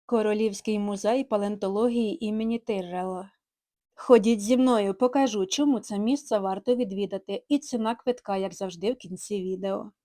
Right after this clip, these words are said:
Цей музей розташований у самому серці канадської пустелі Альберти, де колись була древня що річка. приваблювала динозаврів.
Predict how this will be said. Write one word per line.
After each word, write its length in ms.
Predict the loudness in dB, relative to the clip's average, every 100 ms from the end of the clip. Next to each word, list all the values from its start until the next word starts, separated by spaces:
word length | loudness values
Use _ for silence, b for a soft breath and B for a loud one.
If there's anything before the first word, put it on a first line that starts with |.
| _ -6
Цей 280 | 4 4 4
музей 400 | 2 4 4 4
розташований 840 | 2 0 -2 2 0 0 -2 -4
у 40 |
самому 440 | -2 0 0 -2 -4
серці 440 | -2 -2 -2 -8
канадської 640 | -4 -2 -2 -4 -4 -4
пустелі 580 | -4 -8 -6 -2 0 0 -2
Альберти, 600 | -4 0 -2 -2 -6 -6
де 120 | -6
колись 400 | -4 0 0 -2
була 340 | -6 -4 -4 -4
древня 480 | 0 2 2 0
що 160 | 0 0
річка. 120 | 0
приваблювала 640 | 0 2 2 0 -2 -2 -2
динозаврів. 760 | -2 -4 -4 -4 -4 -6 -10